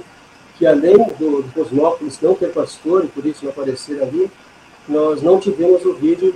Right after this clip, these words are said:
de um dos pastores eméritos do nosso distrito, que é o pastor Galdino Schneider, mora em Leme, né? Ele já está bastante fraquinho, então por isso mesmo não deve ter feito o vídeo por causa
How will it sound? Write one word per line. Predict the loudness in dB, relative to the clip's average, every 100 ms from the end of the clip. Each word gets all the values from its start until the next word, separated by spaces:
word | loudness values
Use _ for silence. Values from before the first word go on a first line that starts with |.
| 0
de | 2
um | 2
dos | 0
pastores | -8 -14 -6 -4 -2
eméritos | -2 0 2 0 -4
do | -8
nosso | -8 -8
distrito, | -16 -6 -4 -4 -10 -20 -20 -20 -20 -12 -4
que |
é | -2
o | -2
pastor | -6 -8 -4 -2
Galdino | 0 0 -2 -2 -2 -4
Schneider, | -4 0 2 2 -4 -8 -12 -20 -20 -20 -20 -20 -20 -14 0
mora | 4 4
em | 4
Leme, | 0 0 0 0 0
né? | 0 -4 -8 -16 -20 -20 -20 _ -20 -20 -8
Ele | -2 0
já | 2 0
está | -2
bastante | -2 -2 -2 2 2 0
fraquinho, | -6 -6 -2 0 2 0
então | -2 -2 -2
por | -2
isso | -4 -4 -4
mesmo | -2 -2 -2
não | -2 0
deve | 0 -2
ter | -8
feito | -6 -6 -6
o | -4
vídeo | 0 0 -2
por | -12
causa | -4 -4 -2